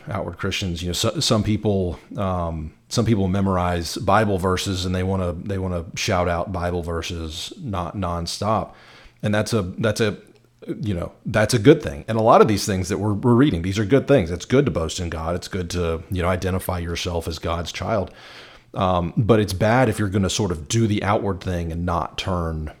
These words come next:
inward. And, um, so, uh, the, what this sort of reminded me of is the, uh, Shawshank Redemption, um, which is one of my favorite movies. The,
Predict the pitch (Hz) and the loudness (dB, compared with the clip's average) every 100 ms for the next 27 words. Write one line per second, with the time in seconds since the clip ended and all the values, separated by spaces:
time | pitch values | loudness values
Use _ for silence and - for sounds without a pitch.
0 | _ - 92 78 73 69 73 - - - | _ -4 -4 -4 -6 -8 -10 -14 -18 -16
1 | 82 76 76 - - - 80 76 76 76 | -12 -10 -10 -10 -10 -10 -10 -10 -12 -12
2 | 69 - _ - - 95 76 - - - | -14 -16 _ -12 -4 -4 -4 -8 -20 -18
3 | - - 107 113 107 101 - 117 120 131 | -14 -8 -2 -2 0 -2 -2 -2 6 6
4 | 143 123 - 120 92 104 98 98 92 80 | 6 4 6 4 4 2 4 2 0 -2
5 | 80 78 76 76 - - - - 101 90 | -4 -4 -6 -8 -12 -16 -16 -6 -2 -2
6 | 85 82 - 92 80 80 - - - - | -2 -6 -6 -6 -4 -6 -10 -12 -10 -10
7 | 120 - 147 196 - 107 104 110 92 92 | -10 -10 -10 -4 4 6 6 2 0 0
8 | 104 110 104 - 92 87 82 80 82 87 | 0 0 -4 -4 -6 -4 -4 -6 -8 -12
9 | - 95 - 82 87 - 95 95 101 98 | -8 -6 -6 -8 -10 -12 -12 -10 -8 -6
10 | 90 85 85 - 87 76 82 87 85 85 | -4 -4 -6 -6 -4 -4 -4 -4 -4 -6
11 | 80 82 78 | -6 -6 -6